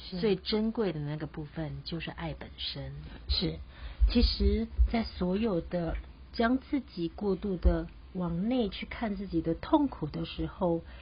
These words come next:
Speaker 1: 你只有一个方式是感同身受，这个世界上有更多人在不同角度的痛苦，它是跟你一致的时候，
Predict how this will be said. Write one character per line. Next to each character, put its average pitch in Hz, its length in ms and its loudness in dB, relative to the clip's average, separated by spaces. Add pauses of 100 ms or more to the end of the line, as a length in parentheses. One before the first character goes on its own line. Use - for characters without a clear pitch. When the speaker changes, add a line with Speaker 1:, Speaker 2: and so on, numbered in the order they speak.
(360)
Speaker 1:
你 180 400 0 (240)
只 190 160 -4
有 185 140 0
一 180 80 0
个 190 140 -4
方 208 300 -2
式 185 300 -4
是 175 340 -2 (220)
感 165 220 -4
同 170 260 -6
身 220 300 -4
受， 208 200 0
这 - 280 -2
个 185 180 -4
世 208 240 -6
界 196 220 -8
上 190 320 -6 (300)
有 180 140 0
更 240 320 0
多 226 160 -2
人 185 140 -4
在 208 160 -6
不 233 160 -4
同 165 300 -6
角 160 180 0
度 190 220 -4
的 165 260 -6 (1400)
痛 302 220 8
苦， - 280 -6 (180)
它 208 160 -4
是 190 140 -8
跟 196 220 -4
你 185 60 0
一 - 260 6
致 262 180 0
的 170 140 -4
时 - 160 -10
候， 160 280 -4